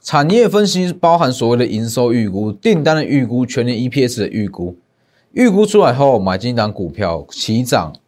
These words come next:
散户去追。所以很多投资人，一般投资人会看到法人连续买超才去追。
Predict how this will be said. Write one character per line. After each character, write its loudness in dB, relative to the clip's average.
散 -10
户 -6
去 -8
追。 -10
所 2
以 4
很 0
多 2
投 2
资 -2
人， 2
一 -2
般 0
投 0
资 -6
人 0
会 2
看 0
到 4
法 2
人 -2
连 -2
续 -6
买 -2
超 -2
才 -8
去 -6
追。 -8